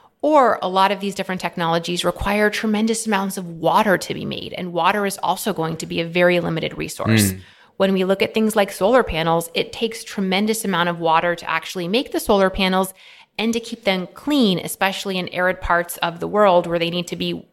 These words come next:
Speaker 1: wiped down for dust.
Speaker 2: Mm.
Speaker 1: So it's not just going to come down to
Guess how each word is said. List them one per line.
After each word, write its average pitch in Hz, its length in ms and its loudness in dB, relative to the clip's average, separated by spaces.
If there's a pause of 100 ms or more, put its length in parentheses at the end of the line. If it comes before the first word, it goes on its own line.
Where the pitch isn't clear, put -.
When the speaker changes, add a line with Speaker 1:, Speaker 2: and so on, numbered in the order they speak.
Speaker 1:
wiped 196 260 -2
down 180 260 -2
for - 120 -10
dust. - 520 -4 (140)
Speaker 2:
Mm. 107 340 -2
Speaker 1:
So 185 320 0
it's 202 240 -4
not 214 340 0 (220)
just 196 480 -2 (100)
going 196 300 0
to 180 80 -6
come 180 260 -2
down 170 320 0
to - 160 -10